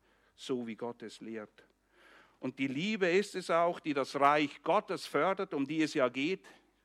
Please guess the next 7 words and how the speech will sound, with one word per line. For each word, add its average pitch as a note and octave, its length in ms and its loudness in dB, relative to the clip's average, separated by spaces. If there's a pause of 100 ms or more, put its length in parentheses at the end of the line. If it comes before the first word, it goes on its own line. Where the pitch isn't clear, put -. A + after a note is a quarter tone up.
(480)
im A#2+ 100 -10
ganzen F3+ 400 2
Matthäusevangelium, E3+ 1120 -2
in C3 60 -4
der B2+ 80 -2
Bergpredigt C#3 680 -2
speziell. C3+ 640 -2